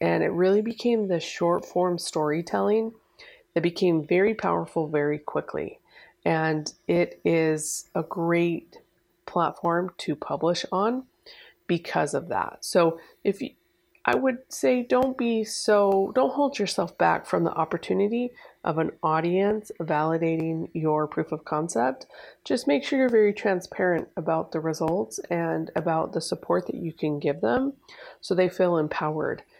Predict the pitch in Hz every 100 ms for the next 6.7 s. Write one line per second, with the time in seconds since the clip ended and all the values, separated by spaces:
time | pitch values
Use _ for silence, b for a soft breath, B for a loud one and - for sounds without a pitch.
0 | b b - 175 165 165 - - 247 247
1 | - - 185 175 165 - - - 165 165
2 | 175 170 170 160 156 - 165 165 160 156
3 | 151 156 - 151 143 - 165 - 165 -
4 | - - 147 143 143 - 82 151 156 156
5 | 151 - B B B _ - 170 160 160
6 | - 156 147 165 160 160 -